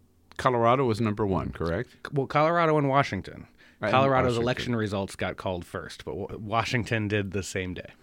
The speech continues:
Speaker 1: Yeah.
Speaker 2: Yeah.
Speaker 1: So, w-, w-, you know, we heard ahead of time, of course, uh, we've heard <laughs> such fear tactics against, uh, the use of marijuana for years
Speaker 2: Mm-hmm.
Speaker 1: and years and years. But we heard, particularly in Colorado and Washington,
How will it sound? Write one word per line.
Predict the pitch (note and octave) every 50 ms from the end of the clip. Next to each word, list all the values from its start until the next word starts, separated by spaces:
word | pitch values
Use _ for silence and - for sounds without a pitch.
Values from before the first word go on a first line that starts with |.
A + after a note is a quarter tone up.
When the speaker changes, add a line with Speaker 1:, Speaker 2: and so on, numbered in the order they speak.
| _ _ _
Speaker 1:
Yeah. | - F#2+ -
Speaker 2:
Yeah. | - - - -
Speaker 1:
So, | - - D#3 D3 D3 C3+ - _ _ _ -
w-, | D3+ C#3 -
w-, | D3 D3+ - -
you | D3 D3 D#3+
know, | D#3+
we | D3 D3 D#3
heard | C#3 - F3 G3+ A3+ A3 E3
ahead | G2 G#2 - B2 -
of | G#2 F2+
time, | - - F2+ D#2+ D2+ D#2+ F2 - - - _ _ -
of | G#2+ G#2
course, | - - A2 F#2+ - - - - _ - - _ _ _ - -
uh, | - - - - D2+ - _ - D#2+
we've | E2+ E2+ E2 D#2 D2
heard | - F2+ E2+ E2 D2+ D2+ D2 - - - - -
<laughs> | - _ - -
such | - - - G#2+ G2 - - - - _ _ _
fear | - - - A#2 A2+ A2
tactics | - - F#2+ D#2+ D#2 - F2 E2+ E2 - -
against, | E2+ D2+ F2 E2 D#2+ D#2 - - - - - _ _ - - _ _ _ -
uh, | - F2 F2 E2+ E2+ E2+ E2+ E2 D#2+ -
the | G2 E2 E2
use | F2 F#2+ F2 -
of | E2+ F2
marijuana | E2+ E2+ E2+ E2+ E2+ E2
for | - - E2+ E2+
years | E2+ F2 F2+ E2+ D#2+
Speaker 2:
Mm-hmm. | -
Speaker 1:
and | E2 D2+ E2+
years | F2 D#2+ D#2+ E2
and | F2 G#2
years. | A#2 C#3 C#3+ G#2+ E2+ E2+ F2+ - - _ _ _ _ _ _ _ _ _ - -
But | - G#2 G2 G2 - - _ _ _
we | - A2+ G#2+ G#2+
heard, | A#2 A#2+ A#2+ A2+ -
particularly | - B2+ - - D3+ - - A2 G2
in | F2+ F2
Colorado | E2+ F#2 F2 F2+ F2+ F2 E2+ E2+ E2 E2
and | E2 E2
Washington, | E2 E2+ E2+ - - F2 D#2+ - D#2+ F2